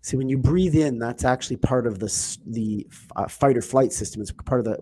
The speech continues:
the sympathetic system. But your breath out is part of your parasympathetic system, which is your relaxation system. So if you are particularly feeling stressed,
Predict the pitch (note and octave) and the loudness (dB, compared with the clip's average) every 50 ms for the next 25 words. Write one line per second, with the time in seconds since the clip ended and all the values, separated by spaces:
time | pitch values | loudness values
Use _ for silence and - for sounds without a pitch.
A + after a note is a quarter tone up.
0 | - - - G2 F#2+ A2 - - B2+ - - - C3 B2 B2 A#2+ A#2+ - - - | -10 -14 -14 -10 -6 -6 -4 -4 -6 -8 -4 0 0 0 0 0 -4 -8 -10 -10
1 | - - - F#2 F2+ - - - - - - - - - - - - - - A#2+ | -12 -14 -14 -16 -18 -18 -18 -20 -20 -20 -20 -20 -20 -10 -6 -6 -4 -2 -2 -2
2 | A2+ B2 C3+ D3 C#3+ - - - C#3 D3 D3 B2 G#2 - G#2+ G#2+ - - - - | 0 2 2 2 2 0 -2 -2 0 0 0 0 -2 -4 -8 -10 -10 -8 -6 -4
3 | B2+ A#2 A#2 G2+ A2 G#2+ - - - C#3+ C3+ D3 C#3+ - - A2 - G2+ - - | -2 -2 -4 -4 -6 -6 -4 -4 -4 -4 -4 -6 -6 -8 -8 -10 -10 -10 -6 -4
4 | A#2 G2+ G#2+ - - - G#2+ - - G#2+ G#2 G#2+ G#2 - - G#2+ - A2 G2+ G#2 | -4 -4 -4 -4 -6 -6 -8 -8 -10 -8 -8 -8 -8 -8 -8 -10 -8 -8 -6 -4
5 | A2 G#2+ G#2+ G2 G2+ - - - A2+ A#2 A#2 - - G#2 G2 - - - E2 - | -4 -2 -2 -2 -4 -4 -6 -4 -4 -4 -4 -6 -8 -10 -10 -10 -8 -8 -8 -10
6 | - - - - - - - - - - - - _ - - D3 C#3+ - D#3+ D#3 | -10 -14 -18 -20 -20 -20 -20 -20 -20 -20 -20 -20 _ -2 2 2 4 6 8 8
7 | D#3 E3+ F3+ F3+ - - - - D#3 - - C#3+ C3 B2+ A#2+ A#2+ A#2+ - - C#3 | 10 8 8 4 -2 -8 -8 -8 -6 -4 -2 0 0 0 0 -2 -4 -4 -6 -4
8 | A#2+ A#2+ A2+ A2 - - - - - D3+ B2 A2 G#2 - - - | -4 -4 -6 -6 -8 -10 -8 -6 -4 -4 -4 -4 -6 -10 -14 -16